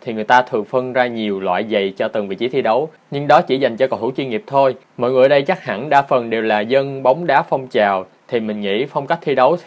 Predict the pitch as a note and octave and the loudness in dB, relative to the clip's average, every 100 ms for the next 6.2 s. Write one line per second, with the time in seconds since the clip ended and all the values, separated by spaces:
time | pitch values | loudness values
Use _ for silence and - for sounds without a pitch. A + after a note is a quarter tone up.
0 | - A#2 G2+ - G#2 D3 D3 B2+ B2 A#2+ | -2 -2 -2 -6 -4 -2 -2 -4 -4 -4
1 | G#2 F#2+ G#2+ - _ _ _ A2 G#2+ G#2+ | -4 -6 -12 -18 _ _ _ 2 4 4
2 | A#2 G#2 G#2+ D3+ D3 E3 - B2+ F#2+ A2 | 4 4 2 0 0 -2 -2 0 0 -2
3 | - D#3 - F#2+ G2 G#2 _ _ - B2 | -4 -8 -6 -8 -8 -12 _ _ -6 4
4 | C#3 F3+ F#3 C3 D#3 A#2+ A2+ B2 A#2+ C3+ | 4 4 4 2 2 2 0 -2 0 0
5 | D3 C#3+ C#3+ C#3+ A2 B2+ B2 G#2+ A2+ G#2 | 0 0 2 2 0 -2 0 0 2 2
6 | G2 | 0